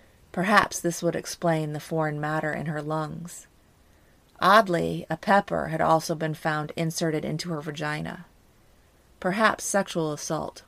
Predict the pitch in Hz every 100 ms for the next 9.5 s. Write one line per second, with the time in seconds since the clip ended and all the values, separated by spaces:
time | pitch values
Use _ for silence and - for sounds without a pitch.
0 | - 160 151 165 156 151 160 156 156 151
1 | - - 156 156 143 160 160 156 156 151
2 | - - 64 - 160 - - - _ -
3 | _ _ _ _ _ _ _ _ _ _
4 | _ _ _ _ _ _ _ _ _ -
5 | 196 220 262 220 196 180 - 170 170 -
6 | 156 151 151 - 156 151 151 151 151 160
7 | 156 151 165 180 - 156 151 151 147 -
8 | 160 156 156 - 151 156 165 - 175 151
9 | 147 151 151 147 170